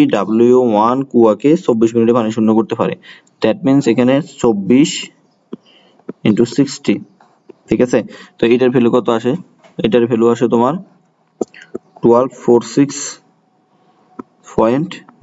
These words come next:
নাইন জিরো ওয়াট, ঠিক আছে? তুমি চাইলে এটাকে হর্স পাওয়ারে নিতে পারো। আচ্ছা, তুমি যদি এটাকে হ-, এটাকে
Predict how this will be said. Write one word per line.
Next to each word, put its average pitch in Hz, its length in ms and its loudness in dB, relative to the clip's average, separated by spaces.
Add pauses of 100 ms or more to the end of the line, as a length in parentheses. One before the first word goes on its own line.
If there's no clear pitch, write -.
নাইন 113 140 0 (100)
জিরো 113 180 2
ওয়াট, 95 140 -4 (960)
ঠিক 135 180 0
আছে? - 80 -4 (100)
তুমি 156 200 4
চাইলে 139 220 2
এটাকে 139 220 -2
হর্স 120 240 -2
পাওয়ারে 123 240 2
নিতে 113 180 -2
পারো। 127 140 0 (380)
আচ্ছা, 110 160 -2 (100)
তুমি 123 200 2
যদি 131 140 0
এটাকে 131 140 -2
হ-, 110 140 0
এটাকে 117 200 -2